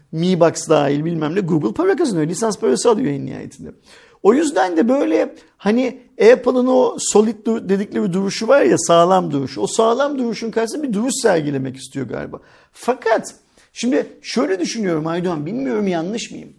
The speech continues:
Ee, eğer Google Android ekosisteminin de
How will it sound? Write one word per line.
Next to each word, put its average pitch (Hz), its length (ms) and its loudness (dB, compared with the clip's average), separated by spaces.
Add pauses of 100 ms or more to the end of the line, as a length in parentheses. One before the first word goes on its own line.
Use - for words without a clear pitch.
(380)
Ee, 175 840 -2
eğer 285 380 4
Google 269 560 0
Android 208 500 0
ekosisteminin 202 960 -6
de - 220 -2